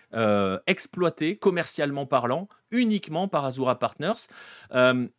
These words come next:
c'est cela qui doit être validé. Normalement, l'exploitation est à cent pour cent pendant dix ans. Ça, c'est ce que nous explique Doblé Amaria. Et dans les projets,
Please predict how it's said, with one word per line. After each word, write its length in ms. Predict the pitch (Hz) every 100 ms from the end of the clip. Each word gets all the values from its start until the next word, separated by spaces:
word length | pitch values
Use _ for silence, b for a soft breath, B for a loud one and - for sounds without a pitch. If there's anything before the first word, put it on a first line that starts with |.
| _ _ _ -
c'est 180 | 156
cela 280 | 147 220 170
qui 140 | - 131
doit 160 | 139
être 180 | 139 131
validé. 480 | 135 131 123 139 170 B B B
Normalement, 520 | 127 180 208 208 214
l'exploitation 800 | 185 - 180 170 160 - 175 165
est 160 | 131 131
à 60 |
cent 180 | 123 180
pour 180 | 175 156
cent 180 | - 165
pendant 280 | 127 113 98
dix 320 | 107 160 143
ans. 160 | 208
Ça, 160 | 254 123
c'est 100 | -
ce 80 | -
que 80 | 131
nous 160 | 120
explique 340 | 139 - 160 123
Doblé 260 | 123 120
Amaria. 520 | 113 110 104 110 170 -
Et 180 | 135 127
dans 180 | 117
les 100 | 120
projets, 460 | 117 127 117 135